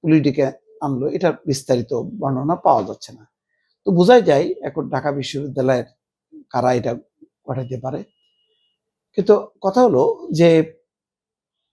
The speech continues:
মানে, যে কোনো নাগরিকের প্রতিবাদ করার কিন্তু আপনি যদি বলেন তার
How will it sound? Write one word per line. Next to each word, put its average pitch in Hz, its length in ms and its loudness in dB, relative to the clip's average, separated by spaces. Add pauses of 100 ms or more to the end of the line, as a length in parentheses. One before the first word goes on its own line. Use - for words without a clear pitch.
(420)
মানে, 175 360 2
যে 175 100 4
কোনো 226 200 0
নাগরিকের 127 580 0 (300)
প্রতিবাদ 151 340 2 (560)
করার 147 320 0
কিন্তু 147 440 -4 (340)
আপনি 143 280 0
যদি 139 200 2
বলেন 127 300 2 (520)
তার 123 180 -4